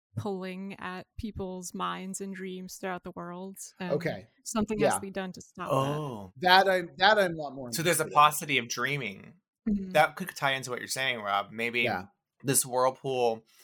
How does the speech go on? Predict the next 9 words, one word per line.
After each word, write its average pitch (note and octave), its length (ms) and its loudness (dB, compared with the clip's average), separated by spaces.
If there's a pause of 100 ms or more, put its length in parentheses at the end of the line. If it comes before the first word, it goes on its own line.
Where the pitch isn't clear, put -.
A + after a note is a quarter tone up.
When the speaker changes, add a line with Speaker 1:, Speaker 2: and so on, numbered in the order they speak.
(300)
Speaker 3:
is C3 220 0
creating B2+ 460 0
a A2+ 40 0
paucity A#2 460 2
of F#2+ 80 -8
heroism G2+ 800 0 (320)
in B2 200 -4
their G#2 160 2
realms. - 600 -4